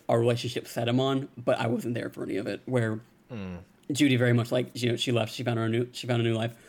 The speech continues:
Speaker 1: River, poor fucking guy, has just, like, ruined his life, basically, and, uh, who knows how Panam's doing, 'cause, like, she just doesn't wanna talk to, talk to me. Where I think, like, that was, like, one of the biggest moments of, like, having to miss out on something that, like, I was so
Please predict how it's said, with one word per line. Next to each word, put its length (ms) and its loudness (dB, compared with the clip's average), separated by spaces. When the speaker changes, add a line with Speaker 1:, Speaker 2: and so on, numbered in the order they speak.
Speaker 1:
River, 480 2
poor 220 4
fucking 300 4
guy, 260 4
has 140 -4
just, 160 -6
like, 300 -2
ruined 440 4
his 160 2
life, 220 2
basically, 360 -2
and, 200 0
uh, 140 -2
who 160 2
knows 240 4
how 160 -4
Panam's 440 -4
doing, 240 0
'cause, 100 -4
like, 140 -8
she 180 -6
just 260 -12
doesn't 160 -6
wanna 160 -6
talk 200 -12
to, 180 -10
talk 160 -6
to 60 -8
me. 180 -2
Where 120 2
I 40 2
think, 140 2
like, 120 2
that 200 4
was, 140 2
like, 200 -2
one 180 4
of 80 0
the 60 2
biggest 320 2
moments 300 0
of, 100 -4
like, 280 0
having 360 4
to 100 2
miss 180 6
out 160 4
on 80 2
something 420 0
that, 120 2
like, 180 2
I 100 0
was 420 -2
so 260 0